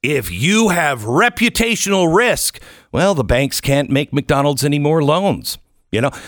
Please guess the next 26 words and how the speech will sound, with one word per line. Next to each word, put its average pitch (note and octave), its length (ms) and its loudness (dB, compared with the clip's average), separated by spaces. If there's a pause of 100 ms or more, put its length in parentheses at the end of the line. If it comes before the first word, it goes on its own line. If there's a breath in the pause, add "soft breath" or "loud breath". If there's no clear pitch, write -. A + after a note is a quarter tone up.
the D#3+ 180 2
insurance D#3+ 600 0
companies G#2+ 520 -4
are B2+ 100 0
like, C3 200 -2
"I G3 120 -4
don't G#3+ 160 0
know A3+ 180 2
if G#3+ 120 -4
I G#3+ 80 0
can A3 180 -2
insure G#3+ 500 0
your G#3+ 180 2
business G#3+ 580 -2
now D#3 220 0
because, E3 580 -4 (300 loud breath)
I G3 100 0
mean, G3+ 180 2
you G3+ 140 4
have G#3+ 140 2
a G#3 100 4
reputational G3 920 0
risk." B3 440 2 (340 loud breath)
That's B3 400 0
the A3 120 0
mob. F#3+ 720 2